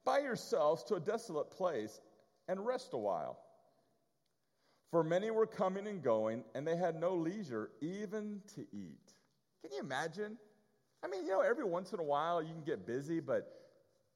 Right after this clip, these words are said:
man, you're so busy you, you can't even eat. And they went away in the boat to a desolate place by themselves. Now many of them saw them going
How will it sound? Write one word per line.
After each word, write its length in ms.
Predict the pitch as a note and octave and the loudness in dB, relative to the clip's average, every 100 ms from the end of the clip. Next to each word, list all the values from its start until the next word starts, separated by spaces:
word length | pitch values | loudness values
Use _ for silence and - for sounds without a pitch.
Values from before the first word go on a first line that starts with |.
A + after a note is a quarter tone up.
| _ - | _ -10
man, 280 | A3+ G3+ A#2+ - - | -6 -6 -8 -10 -4
you're 120 | D#3 | -4
so 440 | - - A#3+ B3+ | -4 -2 2 2
busy 440 | A3 G3+ A3 A3 B3+ | 2 2 0 0 -4
you, 260 | G#3+ C3+ A2 - | -2 -4 -6 -12
you 100 | B2 - - | -12 -12 -18
can't 240 | A#3 A#3+ | -16 -8
even 300 | A#3 E3 B2 - | -6 -4 -6 -8
eat. 400 | C3+ C3+ D#2+ - - _ _ _ _ _ _ _ _ _ _ _ _ _ _ _ _ _ _ _ _ _ _ - | -8 -8 -8 -16 -20 _ _ _ _ _ _ _ _ _ _ _ _ _ _ _ _ _ _ _ _ _ _ -4
And 120 | D3 | 2
they 100 | E3 F3 | 6 6
went 180 | G3 | 6
away 380 | G#3+ F#3+ G3 G3+ | 8 8 10 8
in 80 | G#3 | 2
the 80 | G#3 | 0
boat 420 | C#3 B2 B2 B2 | 6 6 6 2
to 80 | D#3 | -2
a 40 | A#2 | 0
desolate 480 | D3 D#3+ F3 E3 | 0 0 0 -2
place 320 | - B2+ A#2 - | 0 0 0 0
by 200 | G#2+ G#2 | 0 0
themselves. 840 | G#2+ - F2 D2+ C#2+ - - - _ _ _ _ _ _ _ | -2 -8 -4 -4 -6 -12 -20 -20 _ _ _ _ _ _ _
Now 180 | D#3+ G3 | 4 6
many 280 | G3 G#3 A#3 | 8 6 6
of 100 | A#3+ | 4
them 160 | A#3+ A3+ | 4 0
saw 600 | - G3+ F#3 F#3+ G3 F#3+ | 2 6 6 8 6 6
them 300 | F3 F#3 C#3+ | 2 0 2
going 440 | A2+ G#2 G#2+ | 2 2 0